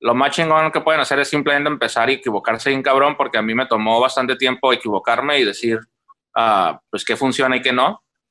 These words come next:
Y la única regla es que desde el primero intento intenten hacerlo lo mejor posible, no le hace que se equivoquen bien cabrón. Yo la, la regué en los primeros programas, pero de todos modos en mi mente estaba lo haciendo bien chingón. Entonces síganlo haciendo con ganas y equivóquense y ya,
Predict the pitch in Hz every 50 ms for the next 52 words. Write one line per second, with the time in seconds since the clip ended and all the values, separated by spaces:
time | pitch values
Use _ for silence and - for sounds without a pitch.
0 | _ _ _ _ - 117 127 135 139 135 139 156 160 160 156 135 139 139 143 151
1 | 156 156 156 151 - - 170 156 151 147 139 131 113 - - _ _ 123 120 120
2 | 120 120 123 123 - 131 131 127 139 147 170 196 208 202 - - _ - 151 170
3 | 170 175 185 190 196 - 226 214 196 151 143 131 120 - 139 139 160 160 135 -
4 | 139 143 156 160 143 120 110 123 123 - - 135 - 143 135 127 120 117 110 117
5 | 120 127 131 139 143 - 127 - 120 - 110 107 113 120 120 139 135 135 131 127
6 | 135 131 135 139 156 175 185 190 _ _ _ _ _ _ _ _ - 107 117 123
7 | 131 139 143 143 143 135 123 113 107 110 104 104 104 107 104 104 113 123 139 143
8 | - - 113 113 135 - - - 110 107 117 135 151 - - 120 107 98 - 117
9 | 120 123 127 127 127 - - - _ _ - 110 104 104 104 104 110 110 113 113
10 | 120 123 - - 120 123 123 117 107 - - 110 107 117 117 117 117 117 113 117
11 | 127 120 113 123 139 156 170 - _ _ _ _ _ _ _ _ 139 151 160 160
12 | - 190 208 208 202 185 160 - 185 185 190 185 185 165 139 131 127 147 156 165
13 | 160 151 - 135 110 - 107 107 113 117 131 120 110 - 104 95 87 90 87 92